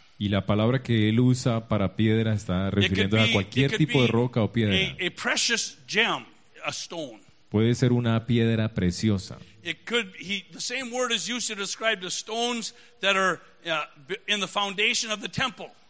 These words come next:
Speaker 1: También usa la misma palabra para describir las piedras que se ponen en la fundación, en
Speaker 2: And the
Speaker 1: los
Speaker 2: same word
Speaker 1: templos.
Speaker 2: is used for the stones that they picked up to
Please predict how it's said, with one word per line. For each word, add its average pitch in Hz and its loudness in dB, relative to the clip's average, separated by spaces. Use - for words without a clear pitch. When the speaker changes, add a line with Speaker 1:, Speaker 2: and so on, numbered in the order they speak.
Speaker 1:
También 107 2
usa 117 0
la 110 0
misma 107 -4
palabra 101 2
para 107 -2
describir 95 0
las 98 -2
piedras 104 0
que 104 -10
se 90 -4
ponen 95 -2
en 101 0
la 95 2
fundación, 90 -4
en 175 -2
Speaker 2:
And - 0
the - -
Speaker 1:
los 165 0
Speaker 2:
same 240 0
word 240 2
Speaker 1:
templos. 196 -2
Speaker 2:
is 190 -8
used 233 -6
for 202 -8
the 185 -8
stones 202 -8
that 185 -6
they 175 -12
picked 175 -18
up 156 -12
to 151 -8